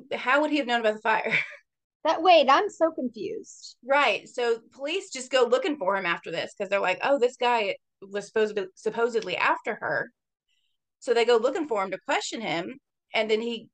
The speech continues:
Speaker 1: they, they find him, and he's like, "Oh, did they get out okay?" And then cops were like, "So their house caught on fire. How'd you know that?"
Speaker 2: That's what I was about to say.
Speaker 1: Yeah. <laughs> Yeah.
Speaker 2: They're like,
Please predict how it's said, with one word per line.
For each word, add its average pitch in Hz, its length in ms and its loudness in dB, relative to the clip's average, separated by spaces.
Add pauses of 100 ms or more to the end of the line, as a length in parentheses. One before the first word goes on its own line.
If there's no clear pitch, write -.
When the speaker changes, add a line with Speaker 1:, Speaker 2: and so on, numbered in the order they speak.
(160)
Speaker 1:
they, 214 340 0
they 214 120 2
find 277 280 0
him, 202 100 0
and 220 80 -4
he's 220 140 -6
like, 202 180 2
"Oh, 285 200 -2
did 220 120 -6
they 214 120 2
get 214 140 0
out 247 200 0
okay?" - 460 -8 (440)
And 240 140 -4
then 233 80 -2
cops 214 280 0
were 208 100 -4
like, 190 200 2
"So 190 720 0
their 220 140 -2
house 240 280 -2
caught 185 120 -2
on 170 120 -6
fire. 196 360 -4
How'd 233 180 -10
you 233 60 -12
know - 160 -6
that?" - 220 -6 (440)
Speaker 2:
That's 330 300 6
what 359 180 6
I 349 120 8
was 494 260 4
about 294 260 6
to 277 60 -10 (100)
say. 247 220 10
Speaker 1:
Yeah. 254 380 6
<laughs> - 40 -4 (300)
Yeah. 330 120 6 (180)
Speaker 2:
They're 339 80 6
like, 339 160 2